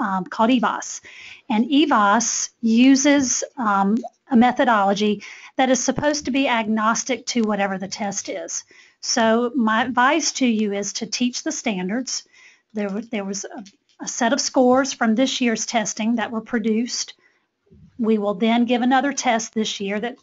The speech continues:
that's gonna look at where did students perform on last year's test. And just to kinda simplify it, probably oversimplify it, but maybe help you understand it.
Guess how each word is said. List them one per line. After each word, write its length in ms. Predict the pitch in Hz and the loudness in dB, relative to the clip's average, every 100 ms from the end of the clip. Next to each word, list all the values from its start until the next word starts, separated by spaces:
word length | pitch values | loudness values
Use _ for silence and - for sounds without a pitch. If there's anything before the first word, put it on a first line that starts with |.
| - | -4
that's 340 | 208 - - | -4 -4 -4
gonna 220 | 262 262 | 0 2
look 280 | 269 330 330 | 2 0 -2
at 140 | 240 | -6
where 180 | 208 226 | -2 -2
did 140 | 254 - | -2 -4
students 400 | - 269 - - | -2 -2 -2 -4
perform 440 | 233 226 220 208 | -4 -2 0 2
on 160 | 190 185 | 0 0
last 340 | 214 240 - | 0 0 0
year's 220 | 277 269 | -2 -2
test. 500 | - 269 294 302 - - - - - | 0 2 2 -2 -8 -14 -18 -18 -4
And 200 | 262 247 | 2 2
just 180 | 311 294 | 2 -2
to 80 | 330 | -4
kinda 300 | - 277 269 | 0 0 0
simplify 760 | - 294 294 294 262 240 220 | -2 2 2 2 0 2 4
it, 180 | 220 220 - - _ | 2 -2 -8 -20 _
probably 400 | - 302 320 240 | 0 2 4 4
oversimplify 880 | 233 262 262 - 226 196 202 226 277 | 4 4 2 0 -2 -4 -4 -2 -2
it, 40 | |
but 100 | 269 | 0
maybe 240 | 226 226 240 | 0 0 0
help 300 | 247 226 - | 0 -2 -2
you 140 | 226 | -4
understand 520 | 220 196 - 208 208 | -2 -6 -6 -4 -4
it. 180 | 185 - | -6 -12